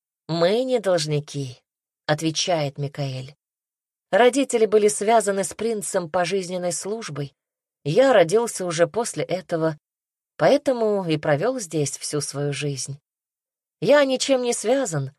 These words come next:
просто мне незачем отсюда уходить". "А вы..." Я медлю с вопросом.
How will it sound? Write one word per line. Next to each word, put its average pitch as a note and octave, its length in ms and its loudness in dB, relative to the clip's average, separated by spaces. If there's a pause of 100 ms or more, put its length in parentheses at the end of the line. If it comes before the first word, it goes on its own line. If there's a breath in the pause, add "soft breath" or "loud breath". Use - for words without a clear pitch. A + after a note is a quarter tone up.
(320)
просто - 320 2
мне G3 160 0
незачем G3+ 520 -6
отсюда D3 420 -2
уходить". F3 640 -8 (840)
"А F3+ 160 2
вы..." G3+ 440 0 (520)
Я F#3+ 180 4
медлю D#3+ 480 -2
с D3 100 -8
вопросом. D#3 720 -8